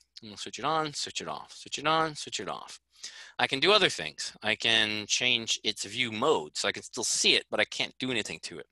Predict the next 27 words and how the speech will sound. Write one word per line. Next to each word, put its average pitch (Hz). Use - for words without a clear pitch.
So -
the 160
first 185
thing 135
is, 117
um, 95
called 92
template 139
mode. 139
So -
you 101
just -
see 107
it 98
as 87
kind 87
of 82
a 82
gray 87
wireframe. 80
So -
you 78
can't 98
really 82
do 90
anything. 73
So 80